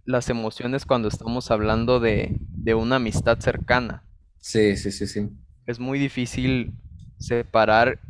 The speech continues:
Speaker 1: lo que le pasa a la otra persona porque, pues, somos humanos, güey, realmente somos empáticos.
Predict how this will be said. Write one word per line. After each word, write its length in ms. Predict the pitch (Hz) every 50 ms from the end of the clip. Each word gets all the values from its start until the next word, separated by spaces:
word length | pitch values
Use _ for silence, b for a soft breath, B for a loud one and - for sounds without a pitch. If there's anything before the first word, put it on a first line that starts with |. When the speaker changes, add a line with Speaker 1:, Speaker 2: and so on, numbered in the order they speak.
| - -
Speaker 1:
lo 180 | 120 117 110 -
que 80 | 113 110
le 100 | 107 104
pasa 400 | - 107 110 113 - - 127 123
a 40 |
la 160 | 113 104 104 104
otra 240 | 104 107 113 120
persona 440 | - - 110 120 - 107 110 117 127
porque, 400 | - - - - - - - - - - -
pues, 140 | - 110 110
somos 360 | 139 139 139 151 165 165 -
humanos, 340 | 180 175 185 185 170 135 117
güey, 120 | 110 104 104
realmente 540 | 101 113 113 117 123 131 135 135 - 143
somos 340 | - - 120 123 131 120 -
empáticos. 680 | 113 107 - - 120 117 - 110 - - 87 - -